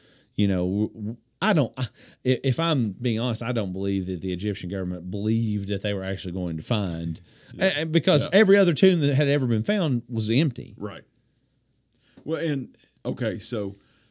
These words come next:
Speaker 2: so let's, let's fast forward here because we, we're talking about the Anubis Shrine here.
Speaker 1: Sure.
Speaker 2: You know, we're moving through. The,
Speaker 1: Sure.
Speaker 2: the, the seal's broken.
Speaker 1: Sure.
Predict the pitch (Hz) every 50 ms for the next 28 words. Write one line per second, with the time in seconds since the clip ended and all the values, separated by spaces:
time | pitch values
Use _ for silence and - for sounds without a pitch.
0 | _ _ - - 127 120 127 143 156 - - - - - - - 135 127 - -
1 | 131 120 113 107 - - - 107 101 95 87 90 98 98 92 90 92 101 - 110
2 | 101 98 110 113 110 - 107 123 127 120 113 104 113 110 107 104 104 - 113 107
3 | 101 98 98 98 107 110 110 - 98 85 71 62 67 85 80 73 - 180 - 90
4 | 95 90 98 104 101 104 107 110 110 113 107 107 104 101 98 95 113 117 - 120
5 | 120 - - 113 127 120 - - 139 143 147 147 135 110 98 95 107 90 80 -
6 | - - - 113 131 196